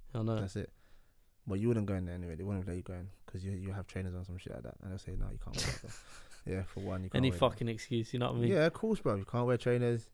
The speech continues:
Speaker 1: That,
Speaker 2: No,
Speaker 1: b-,
Speaker 2: can't,
Speaker 1: them boat
Speaker 2: can't
Speaker 1: shoes
Speaker 2: wear
Speaker 1: have
Speaker 2: je-
Speaker 1: bubbles in it. I, what boat shoes? Boat shoes <laughs> don't have bubbles in it. No, they, th-, those,
Speaker 2: Bro,
Speaker 1: those do.
Speaker 2: everything's got bubbles right now. Everything.
Speaker 1: Yeah, everything.
Speaker 2: Yeah, so
Speaker 1: Every top's a sports top. Every polo's a sports top.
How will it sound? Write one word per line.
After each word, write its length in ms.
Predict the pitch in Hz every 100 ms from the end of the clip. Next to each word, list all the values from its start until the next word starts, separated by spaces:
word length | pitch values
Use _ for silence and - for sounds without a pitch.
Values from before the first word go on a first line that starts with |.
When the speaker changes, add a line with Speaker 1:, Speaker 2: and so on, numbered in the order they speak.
| -
Speaker 1:
That, 40 |
Speaker 2:
No, 140 | 143 -
Speaker 1:
b-, 120 | 156
Speaker 2:
can't, 80 | 135
Speaker 1:
them 120 | 151
boat 140 | 160 180
Speaker 2:
can't 80 | -
Speaker 1:
shoes 180 | 139
Speaker 2:
wear 80 | 135
Speaker 1:
have 60 | 127
Speaker 2:
je- 20 |
Speaker 1:
bubbles 340 | 147 156 139 117
in 120 | 110
it. 100 | 104
I, 140 | 107
what 320 | 107 110 117 -
boat 180 | 110
shoes? 200 | 107 107 104
Boat 180 | 123
shoes 160 | 123 110
<laughs> 80 | -
don't 40 | 127
have 100 | 101
bubbles 320 | 104 104 104
in 100 | 110
it. 100 | 135
No, 140 | 120
they, 140 | 113 117
th-, 200 | 120 120
those, 300 | 131 135 127
Speaker 2:
Bro, 80 | 101
Speaker 1:
those 220 | 139 127
do. 260 | 113 123 -
Speaker 2:
everything's 320 | 127 123 113
got 80 | 95
bubbles 240 | 101 95 92
right 140 | 90
now. 160 | 92 90
Everything. 320 | 98 95 87 - -
Speaker 1:
Yeah, 220 | 120 107 - -
everything. 400 | 120 113 - 107 104
Speaker 2:
Yeah, 200 | 98 98
so 420 | - 98 98 98 - -
Speaker 1:
Every 260 | 147 160 165
top's 280 | 165 156 131
a 60 |
sports 340 | 120 160 147 123
top. 300 | 135 151 - - - _ - - - - - _ _ _ - _ _ _ _ _ _ _ _ -
Every 300 | 135 127 135
polo's 500 | 123 147 147 127 113
a 60 | 110
sports 360 | - 131 -
top. 260 | - 131